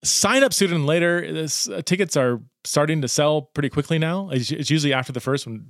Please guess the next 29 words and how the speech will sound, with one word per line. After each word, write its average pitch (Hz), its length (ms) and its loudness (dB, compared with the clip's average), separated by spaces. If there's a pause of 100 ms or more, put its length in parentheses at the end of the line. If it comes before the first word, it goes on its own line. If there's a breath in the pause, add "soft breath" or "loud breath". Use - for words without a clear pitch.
lots 110 340 -6
of - 60 -14
people 113 160 -14
start 123 180 -10
signing 113 260 -6
up. 117 160 -4
So - 180 -4
if 143 200 0
you 120 80 -2
do 139 440 4
plan 131 260 -4
on 104 100 -6
attending 117 360 -6
live 110 260 -4
in 101 80 -10
Boise, 104 420 -6 (640 soft breath)
highly 170 400 4
encourage 127 240 2
you 113 80 -2
to 104 60 -4
sign 113 260 -2
up 110 300 -2
very 120 320 0
soon 92 360 -10
so - 120 -6
you 104 40 -6
don't 104 120 -10
miss 107 160 -10
out. 95 140 -12